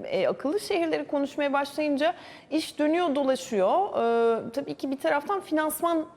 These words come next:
e, karşımıza çıkıyor. Dolayısıyla, e, acaba hani bu açıdan, bu pencereden bakınca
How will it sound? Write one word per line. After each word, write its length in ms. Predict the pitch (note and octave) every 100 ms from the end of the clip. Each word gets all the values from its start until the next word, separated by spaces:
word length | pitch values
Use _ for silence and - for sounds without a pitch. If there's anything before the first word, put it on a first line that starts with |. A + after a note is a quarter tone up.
| -
e, 320 | G3 G3 F#3+ F#3+
karşımıza 640 | G3+ F#3 - F3+ F3 F3+
çıkıyor. 340 | - - F#3
Dolayısıyla, 600 | G#3+ A#3 B3+ - F4+ D4+ - - - - C#4
e, 340 | B3 B3 B3 -
acaba 260 | A3+ F4 B4+ A#4+
hani 180 | C4+
bu 120 | C#4 G#4
açıdan, 520 | G#4 F#4+ D4+ B3 A#3
bu 80 | C4
pencereden 800 | D4 D4 C#4+ C#4 C#4+ D#4 D4+
bakınca 640 | C4+ C4 D4+ D4+ D4 B3